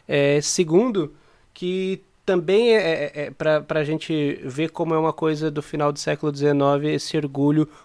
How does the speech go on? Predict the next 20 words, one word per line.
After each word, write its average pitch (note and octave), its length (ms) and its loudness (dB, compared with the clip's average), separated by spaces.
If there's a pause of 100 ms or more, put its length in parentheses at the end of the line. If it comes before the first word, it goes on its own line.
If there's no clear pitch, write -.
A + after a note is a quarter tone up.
(120)
paulista C#3 400 2
de C3 60 -12
ser D3+ 120 -4
bandeirante. C3+ 600 0 (260)
O D3 80 -4
primeiro E3+ 400 2
logradouro D#3 1040 2 (300)
com D#3 160 2
o C#3+ 40 6
nome C#3+ 260 6
de C3 180 0
bandeirante C#3 680 4
é D#3+ 40 -2
justamente D#3+ 540 -2
logo D3+ 240 0
após D#3 240 -2
a D#3+ 60 -6
proclamação D#3 500 -6
da D#3 80 -4
República C#3+ 540 -8